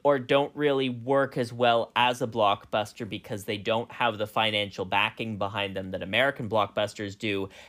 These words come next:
And so, but they also become the more prominent Canadian films that people see and then come to associate with Canadian cinema.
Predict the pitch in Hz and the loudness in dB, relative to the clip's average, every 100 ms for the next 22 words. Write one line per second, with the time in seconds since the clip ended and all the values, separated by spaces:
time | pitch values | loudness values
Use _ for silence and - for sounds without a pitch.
0 | _ - 127 113 104 - 135 123 131 135 | _ -2 0 2 -2 2 4 4 4 4
1 | 127 - 143 151 - 139 127 - - 139 | 2 4 2 2 0 0 0 -4 2 4
2 | 135 123 113 - _ - 127 120 113 117 | 4 0 -6 -12 _ -8 2 2 4 6
3 | 123 120 117 110 - _ _ _ - - | 6 6 4 0 -8 _ _ _ -20 -20
4 | - 123 117 113 117 120 120 120 117 - | -12 2 4 6 4 2 0 -2 -4 -10
5 | - - 117 107 107 110 113 107 113 101 | -16 -10 -2 2 2 2 -2 -2 -2 -2
6 | 101 98 - 113 - 107 - 113 104 101 | -2 -10 -10 -10 -8 -10 -6 -4 -2 -2
7 | 98 98 104 95 98 95 95 92 92 - | -4 -6 -10 -10 -10 -6 -6 -6 -10 -10
8 | 90 - 92 85 85 - 147 131 78 - | -12 -10 -8 -6 -6 0 2 2 -2 -8